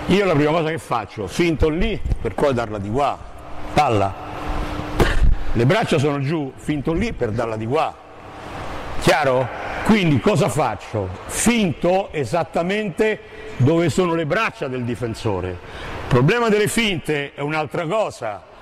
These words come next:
Io la domanda che vi pongo, quanti di voi in allenamento usano esercizi con le finte di passaggio? Eh?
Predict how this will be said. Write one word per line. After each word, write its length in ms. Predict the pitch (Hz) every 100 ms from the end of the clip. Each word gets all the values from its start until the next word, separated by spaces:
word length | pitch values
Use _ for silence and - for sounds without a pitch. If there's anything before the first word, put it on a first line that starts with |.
| - - - -
Io 180 | 190
la 60 | 202
domanda 380 | 170 196 190 170
che 160 | 151 -
vi 160 | 143 143
pongo, 540 | 127 135 120 110 110 -
quanti 420 | 247 254 208 - 143
di 120 | 147
voi 520 | 170 202 190 185 170 - - - - -
in 200 | 165 185
allenamento 920 | 180 170 165 170 202 196 135 196 175 202
usano 340 | 220 170 170
esercizi 720 | 156 160 127 185 190 - 170
con 120 | 139
le 80 | 147
finte 300 | - 160 143
di 120 | 135
passaggio? 600 | 123 120 110 95 82 90 82 - - - - - - - - - - - - - - - - - - - - - - - - - - - - - - - - - - - - - - - - - - - - - - - - - -
Eh? 340 | 117 160 220